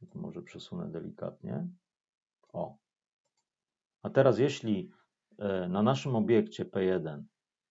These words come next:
tak, wywołamy funkcję ustaw i powiedzmy ustawimy zero zero, to wywołana zostanie metoda,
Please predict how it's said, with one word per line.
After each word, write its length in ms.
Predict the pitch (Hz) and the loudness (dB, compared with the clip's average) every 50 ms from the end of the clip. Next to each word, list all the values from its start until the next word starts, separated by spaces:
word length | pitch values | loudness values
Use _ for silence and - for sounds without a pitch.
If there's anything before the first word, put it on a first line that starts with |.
| _ _ _ _ _ _ _ _ _ _ | _ _ _ _ _ _ _ _ _ _
tak, 400 | - 87 87 101 127 135 - - _ _ _ _ _ _ _ _ _ _ _ _ _ - | -12 -8 -6 -6 -6 -6 -8 -14 _ _ _ _ _ _ _ _ _ _ _ _ _ -6
wywołamy 540 | 87 87 87 95 95 98 110 123 127 110 | -6 -4 0 2 4 4 4 4 2 0
funkcję 580 | 107 - 117 110 110 107 - - - 82 80 - - | 0 0 2 2 2 2 2 -2 -6 -8 -8 -8 -4
ustaw 680 | 113 98 90 - - - - 85 92 110 107 - _ _ _ _ _ _ _ _ _ _ _ _ _ _ _ _ _ _ _ _ _ _ _ _ _ _ _ _ _ _ _ | -2 -2 -2 -4 -6 -4 -2 -2 -2 -2 -4 -8 _ _ _ _ _ _ _ _ _ _ _ _ _ _ _ _ _ _ _ _ _ _ _ _ _ _ _ _ _ _ _
i 120 | 107 107 | -6 -2
powiedzmy 680 | 107 117 107 104 117 113 110 113 104 95 90 87 - - - - - _ _ _ _ _ | 0 4 6 6 6 6 6 4 4 4 2 0 -2 -6 -10 -16 -20 _ _ _ _ _
ustawimy 580 | - 104 - - 113 92 95 120 127 104 95 87 | -8 -8 -2 0 0 2 2 2 4 4 4 4
zero 300 | 87 104 104 95 92 85 | 4 4 4 6 4 4
zero, 520 | 78 82 80 76 73 80 95 127 156 147 - _ _ _ _ _ _ _ _ _ _ _ - - _ _ _ _ | 2 0 -2 -2 -4 -4 -4 -4 -4 -6 -10 _ _ _ _ _ _ _ _ _ _ _ -20 -20 _ _ _ _
to 160 | - 120 147 160 | 4 6 6 6
wywołana 560 | 127 120 107 110 110 104 107 123 143 147 131 | 6 4 4 6 8 8 8 8 6 4 2
zostanie 500 | 117 113 - - - 95 92 98 117 131 | 0 0 -2 -2 0 0 2 2 2 2
metoda, 680 | 127 110 - - 78 71 73 80 87 98 120 139 139 | 0 0 0 -2 -4 -4 -2 0 0 2 0 0 -2